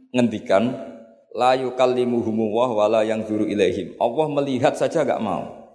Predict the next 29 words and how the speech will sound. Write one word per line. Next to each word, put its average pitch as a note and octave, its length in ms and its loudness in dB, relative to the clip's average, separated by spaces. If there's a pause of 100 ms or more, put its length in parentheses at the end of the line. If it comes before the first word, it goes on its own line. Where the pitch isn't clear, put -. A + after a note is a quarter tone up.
(340)
Ngendikan B2+ 640 2
saja D3 240 2
nggak A2 180 0
mau. F#2 200 -6 (800)
Pertanyaannya F3+ 640 2
adalah, A2 400 0
secara D#3+ 480 0
hakikat D#3+ 640 0
semua E3+ 320 0
makhluk D#3+ 240 0
Allah F3+ 240 4
dilihat C3 320 2
Allah C#3 240 2
enggak? G#2 220 -4 (760)
Dilihat. - 560 -2
Tapi - 240 0
ada A2+ 320 4
ayat, C#3+ 220 2 (500)
"Wala C3 400 2
yanzuru B2+ 480 0
ilaihim." B2 400 0
Makhluk-makhluk B2+ 560 0
seperti B2+ 400 0
ini D#3 160 0
tidak A#2+ 320 2
dilihat G#2+ 400 2 (640)
Allah. - 320 0
Nah, - 140 -10 (340)
makna D#3 240 2